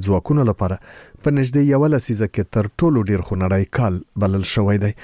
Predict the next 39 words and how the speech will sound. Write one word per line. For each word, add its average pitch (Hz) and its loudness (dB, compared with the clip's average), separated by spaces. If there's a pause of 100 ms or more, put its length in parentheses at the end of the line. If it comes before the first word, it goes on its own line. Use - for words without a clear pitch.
(340)
په 117 2
اسلام 110 0
آباد 113 0
کې 110 0
د 104 2
څېړنو 104 2 (180)
او 117 2 (140)
امنیتي 107 0
مطالعاتو 101 2
یو 110 2
مرکز 107 -2
په - -10
خپل 101 2
راپور 101 0
کې 98 0
ویلي 117 2
دي 110 -2
چې 131 0 (440)
په 131 2
دې 131 0 (120)
کال 127 0
کې 135 2 (140)
په 117 -2
اوسط - -2 (100)
ډول 113 0
هر 147 2
ورځ 90 -2 (380)
اووه 139 4
تنه 98 -4 (140)
پوځي 107 0 (200)
او 104 0 (100)
ملکي 101 -2
پاکستانیان 101 -2 (140)
وژل 104 0
شوي. 120 0 (460)
پاکستاني 135 0
پوځیانو 120 0
په 117 0
دې 113 0